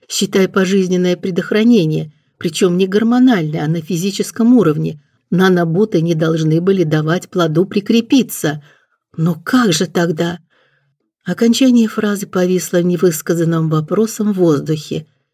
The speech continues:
Я поежилась. Как-то все странно получалось.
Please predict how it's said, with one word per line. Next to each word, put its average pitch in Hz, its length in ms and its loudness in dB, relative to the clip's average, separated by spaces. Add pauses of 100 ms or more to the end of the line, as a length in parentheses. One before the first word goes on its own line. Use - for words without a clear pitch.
(140)
Я 170 280 0
поежилась. 156 1000 -2
Как-то - 520 -8
все - 260 -4
странно 196 540 0
получалось. 175 840 -2